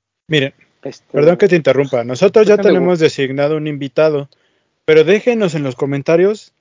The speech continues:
Speaker 1: a quién les gustaría ver en este programa participando en el Top Ten. Tal vez lo tomemos en consideración y lo invitemos a participar.
Speaker 2: Ujú. Tal vez sí, tal vez no,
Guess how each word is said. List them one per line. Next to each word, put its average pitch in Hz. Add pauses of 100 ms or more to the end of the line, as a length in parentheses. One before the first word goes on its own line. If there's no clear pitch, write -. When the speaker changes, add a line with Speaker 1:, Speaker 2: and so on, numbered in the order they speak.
Speaker 1:
a 170
quién 247
les 247
gustaría 185
ver 202
en 202
este 190
programa 160
participando 143
en 147
el 117
Top 131
Ten. 139
Tal 185
vez 185
lo 165
tomemos 147
en 139
consideración 123
y 156
lo 127
invitemos 123
a 120
participar. - (140)
Speaker 2:
Ujú. 160 (420)
Tal 160
vez 165
sí, 247 (440)
tal 208
vez 240
no, 220